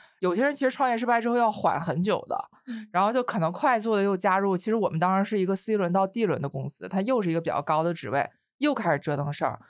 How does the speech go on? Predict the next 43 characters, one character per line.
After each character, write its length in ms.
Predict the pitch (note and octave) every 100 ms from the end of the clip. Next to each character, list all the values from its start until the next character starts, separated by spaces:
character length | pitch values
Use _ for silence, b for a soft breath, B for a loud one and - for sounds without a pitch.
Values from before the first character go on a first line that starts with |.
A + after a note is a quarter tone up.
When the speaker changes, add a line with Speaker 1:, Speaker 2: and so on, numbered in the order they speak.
| B B
Speaker 1:
然 120 | F#3
后 60 | C4
我 80 | B3+
觉 100 | F#3+
得 100 | A3+
抗 320 | A#3 F3 E3+
造 200 | B3 A3+
有 120 | D3+
一 80 | F3
点 220 | F#3+ C#3+
就 160 | D3+ E3+
是， 140 | E3
你 120 | D#3
看 160 | F#3 A3+
啊， 160 | F#3 D3+
就 140 | G#3
是 40 |
比 100 | F#3+
如 60 | D#3
说 100 | F3+
那 80 | A3
个 80 | G#3+
女 100 | F3
老 160 | C3+
板 180 | F3+ G#3
走 140 | G#3 -
的 80 | D#3
时 100 | E3
候， 160 | C#3 C#3
其 140 | -
实 120 | A3
领 200 | G3+ G3
导 160 | G#3+ F#3+
肯 180 | F#3 D3
定 140 | E3+
会 140 | G#3
对 160 | F#3+ G#3
于 100 | G3
他 100 | G#3
的 120 | G#3
继 180 | G3+ C4+
任 240 | G3+ E3
者 320 | D#3+ - -